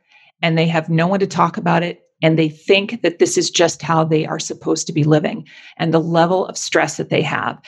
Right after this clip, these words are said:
So that's why I talk a lot about money and mindset and culture, your own culture, your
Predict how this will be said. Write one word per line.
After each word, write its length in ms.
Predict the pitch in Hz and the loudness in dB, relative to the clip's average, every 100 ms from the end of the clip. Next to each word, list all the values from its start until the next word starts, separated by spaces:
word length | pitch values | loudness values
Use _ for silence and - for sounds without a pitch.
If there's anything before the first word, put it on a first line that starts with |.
| - _ | -20 _
So 240 | - 196 | -4 -2
that's 260 | 180 202 220 | 0 -2 -2
why 140 | 247 202 | -2 0
I 80 | |
talk 320 | 175 - 175 - | -2 -2 -2 -2
a 60 | |
lot 260 | 170 156 165 | 0 2 2
about 300 | 170 160 175 | 2 -2 0
money 520 | 165 170 165 165 - _ | 0 2 0 -6 -14 _
and 260 | 165 156 | 0 2
mindset 440 | 160 165 165 170 - | 2 0 0 -4 -4
and 180 | 165 156 | -8 -12
culture, 760 | - 208 202 - 143 151 165 _ _ | 2 2 2 -2 0 -2 -6 _ _
your 220 | 180 170 | -6 0
own 140 | 220 | 0
culture, 400 | 233 - 156 - | 0 -2 -2 0
your 300 | 180 165 165 | 0 2 0